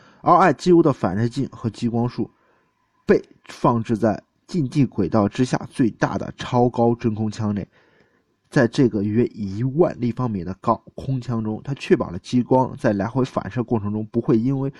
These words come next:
任何遗留在，遗留的任何分子而发生偏折。即使是只靠近这个真空腔的附近，也要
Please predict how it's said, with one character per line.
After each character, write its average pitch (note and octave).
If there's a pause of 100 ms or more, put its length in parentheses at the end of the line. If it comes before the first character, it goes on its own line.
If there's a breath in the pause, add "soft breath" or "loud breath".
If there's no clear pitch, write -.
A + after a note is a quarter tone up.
(140 loud breath)
任 F#3
何 A2+
遗 G2+
留 A#2+
在， C3 (500)
遗 A2+
留 B2+
的 B2
任 C#3+
何 A2+
分 A#2
子 F#2 (160)
而 G#2+
发 C3+
生 D3
偏 E3+
折。 G#2 (400)
即 D3+
使 -
是 G2+
只 -
靠 D#3+
近 D3+ (800 soft breath)
这 E3
个 B2+
真 F3
空 F3+
腔 F3
的 D#3
附 D#3
近， E3 (680)
也 A#2
要 C3